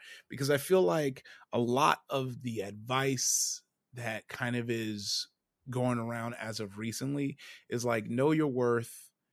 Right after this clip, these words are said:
and, like, make sure you're getting, you know, paid appropriately, which is true. It's very important.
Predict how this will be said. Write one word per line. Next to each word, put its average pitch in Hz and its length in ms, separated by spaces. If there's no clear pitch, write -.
and, 110 400
like, 104 300
make 120 200
sure 120 200
you're 113 140
getting, 110 520
you 117 120
know, 107 160
paid 117 360
appropriately, - 840
which 135 260
is 127 180
true. 104 340
It's 110 160
very 139 280
important. 127 560